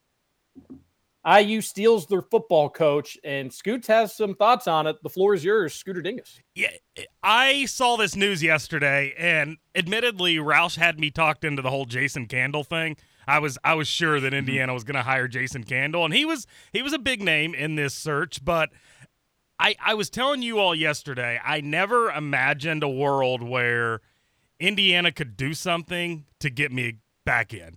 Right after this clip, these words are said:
Speaker 2: get me back excited about Indiana football. But that's exactly what happened yesterday.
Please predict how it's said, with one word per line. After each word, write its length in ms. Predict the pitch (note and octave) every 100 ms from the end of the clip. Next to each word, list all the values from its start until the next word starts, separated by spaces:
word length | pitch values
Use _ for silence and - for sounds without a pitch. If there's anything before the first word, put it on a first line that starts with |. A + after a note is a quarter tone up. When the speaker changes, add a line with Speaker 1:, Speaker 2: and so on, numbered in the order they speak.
| _
Speaker 2:
get 180 | G3+ F#3+
me 100 | F3
back 300 | C#3+ D3 D#3+
excited 440 | C#3 - C3+ C3+
about 280 | C3+ C3+ C3
Indiana 420 | C3 B2 B2 A#2+
football. 400 | A2 B2 - G#2+
But 60 | A#2+
that's 180 | G#3 A3+
exactly 400 | F#3+ G#3 G#3+ G#3+
what 120 | F#3+
happened 280 | A#3+ E3+ B2
yesterday. 480 | G#2+ - G2+ F2+